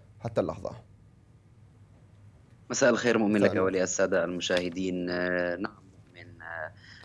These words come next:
Speaker 2: هناك استهداف، آه، من قبل الطائرات الحربية الروسية،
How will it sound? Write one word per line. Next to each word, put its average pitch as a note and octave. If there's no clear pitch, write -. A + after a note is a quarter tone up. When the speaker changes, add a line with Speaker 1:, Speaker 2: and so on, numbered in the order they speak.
Speaker 2:
هناك G#2+
استهداف، G2
آه، F2
من F2+
قبل F2
الطائرات F#2
الحربية F#2+
الروسية، F#2